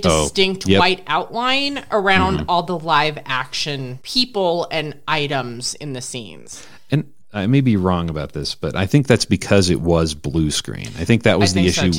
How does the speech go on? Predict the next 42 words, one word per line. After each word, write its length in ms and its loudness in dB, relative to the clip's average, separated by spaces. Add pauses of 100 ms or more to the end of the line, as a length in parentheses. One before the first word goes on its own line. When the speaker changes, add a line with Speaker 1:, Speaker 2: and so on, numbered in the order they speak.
Speaker 2:
too. 60 4
Speaker 1:
with 260 -4
blue 380 -4
screen. 380 -8 (160)
Speaker 2:
Yeah. 200 -8 (100)
Speaker 1:
And, 320 -2 (140)
and 260 -4
that 260 2
was 200 -2
one 180 0
of 80 -2
the 140 0
issues 400 -2
that 480 -4 (160)
you 80 -6
kinda 260 -2
get 200 -4
with 100 -8
that 180 0
blue 100 0
screen 240 -2
is 120 -6
that 240 -6
those 160 -4
little 180 0
tracers. 540 -2 (120)
Speaker 2:
Mm-hmm. 460 -8 (380)
Speaker 1:
But 300 4
yeah, 160 2
I 80 4
noticed 300 2
that 220 -2
too. 260 0
But 160 0
it 80 2
was, 240 0
it 60 -4
was 120 -6
very, 220 -2
s-, 300 -2
very 260 0
slight. 800 -2